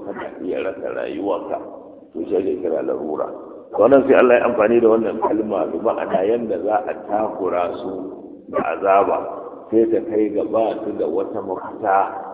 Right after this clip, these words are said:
sai sun kai ga wannan azaba. Saboda ta zama musu larura, babu inda za su yi, dole sai sun kai wannan azabar, ita ce kaɗai hanyar fita. Kaga wannan shine,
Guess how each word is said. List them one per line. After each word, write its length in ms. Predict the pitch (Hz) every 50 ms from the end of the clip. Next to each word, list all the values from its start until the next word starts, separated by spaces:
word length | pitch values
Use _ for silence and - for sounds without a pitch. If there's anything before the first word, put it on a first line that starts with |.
| - - - -
sai 160 | - 92 92
sun 160 | 95 90 87
kai 160 | - 98 92
ga 80 | - -
wannan 280 | 73 65 - 71 71 -
azaba. 340 | - - - 62 53 50 - - - - - - - - - _ _ _ _ _ _ -
Saboda 440 | 120 - - 131 87 - - 71 - - - -
ta 180 | 85 90 104
zama 280 | 107 107 107 110 107 101 90
musu 280 | - - 73 - - 82
larura, 640 | 80 76 76 - - 110 110 104 104 98 92 87 - - - - - - -
babu 480 | 92 101 107 110 104 95 95 - - -
inda 320 | 120 123 127 123 117 107
za 280 | 101 104 107 107 104 -
su 40 | -
yi, 120 | - - -
dole 400 | - 107 120 127 120 117 95 - -
sai 160 | - 101 107 107 -
sun 160 | 104 104 110 110 -
kai 160 | - 117 113
wannan 400 | 110 107 - 113 107 95 87 -
azabar, 480 | - 98 95 98 104 110 110 101 92 -
ita 240 | 110 113 - 110 - -
ce 80 | 98 - - - -
kaɗai 340 | - - - - - 123 123 117 - - - - - - - - - - - - -
hanyar 240 | 110 120 - 98 -
fita. 240 | - 339 - - - - - - - - - - - - - _ _ _ _ _ _ _ -
Kaga 260 | - - 95 101 101
wannan 240 | 104 107 107 98 -
shine, 240 | - 104 101 101